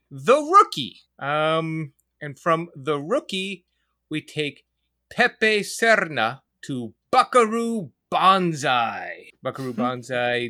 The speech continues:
Speaker 1: in the
Speaker 2: Across the eighth dimension.
Speaker 1: Thank you, Nigel. I knew you would know the full name of that one.
Speaker 2: Never
Speaker 1: And
Speaker 2: seen
Speaker 1: it
Speaker 2: it, but I do know the title of that film.
Speaker 1: I have seen. It's actually a very interesting film, but we can discuss that in, uh, as we go into this.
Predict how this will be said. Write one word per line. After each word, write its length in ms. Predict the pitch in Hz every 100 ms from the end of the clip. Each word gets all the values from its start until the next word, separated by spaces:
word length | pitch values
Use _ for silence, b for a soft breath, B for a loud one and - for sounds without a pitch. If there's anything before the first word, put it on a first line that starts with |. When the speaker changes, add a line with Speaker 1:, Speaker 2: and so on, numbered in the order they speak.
| 120
Speaker 1:
in 320 | 117 113 110
the 180 | 110 110
Speaker 2:
Across 360 | 131 - 170 160
the 140 | 170
eighth 240 | 165 165 -
dimension. 460 | 156 143 127 92 - _ _ -
Speaker 1:
Thank 400 | - 262 254 -
you, 140 | 170 143
Nigel. 480 | 131 123 113 156 143
I 100 | 160
knew 140 | 175
you 160 | 156 123
would 140 | 113
know 140 | 123 117
the 80 | 113
full 240 | 127 120
name 280 | 120 117 110
of 60 | 113
that 240 | 120 -
one. 280 | 156 202 208 _ -
Speaker 2:
Never 160 | 185 220
Speaker 1:
And 80 | 160
Speaker 2:
seen 120 | 214
Speaker 1:
it 20 | 156
Speaker 2:
it, 60 |
but 100 | 147
I 40 | 139
do 140 | 151
know 120 | 143
the 80 | 127
title 320 | 147 131 113
of 80 | 107
that 160 | 107 -
film. 300 | 110 98 _ _ _ _ _ -
Speaker 1:
I 40 | 240
have 320 | 285 285 220
seen. 400 | - 131 101 95
It's 180 | 156 -
actually 460 | 254 254 262 247
a 60 | 220
very 480 | 147 208 247 226 - 208
interesting 760 | 208 190 - 165 151 - 131
film, 220 | - 117
but 100 | 98
we 100 | 127
can 140 | 127 120
discuss 460 | 110 - 117 -
that 180 | 120 107
in, 180 | 107 107 _ -
uh, 260 | 107 107 110
as 240 | - 120 110
we 100 | 113
go 300 | 107 120 110
into 180 | 107 110
this. 240 | 117 156